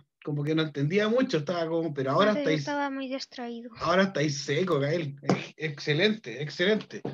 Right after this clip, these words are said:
Speaker 1: Ya, partamos, estamos listos, ¿no? Dedito para arriba, chicos, que es lo que me interesa. Bien, bien, bien, bien, Violeta, ahí tenemos, bien, Martín.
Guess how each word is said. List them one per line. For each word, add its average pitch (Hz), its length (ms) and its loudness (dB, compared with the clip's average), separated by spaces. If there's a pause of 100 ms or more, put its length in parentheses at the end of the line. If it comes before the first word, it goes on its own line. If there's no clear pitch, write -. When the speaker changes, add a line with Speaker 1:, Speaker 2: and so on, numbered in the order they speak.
(580)
Speaker 1:
Ya, 135 280 2
partamos, 247 440 8
estamos 233 280 10
listos, 254 340 8
¿no? 285 140 8
Dedito 254 320 6
para 185 220 8
arriba, 311 440 6
chicos, 339 480 4
que 208 120 0
es 202 40 0
lo 196 140 -2
que 185 80 0
me 190 80 0
interesa. 262 720 -2 (500)
Bien, 170 160 0
bien, 202 220 4
bien, 240 280 10
bien, 180 180 4
Violeta, 202 480 6
ahí 208 200 6
tenemos, 202 560 2
bien, 214 560 4
Martín. 214 640 -4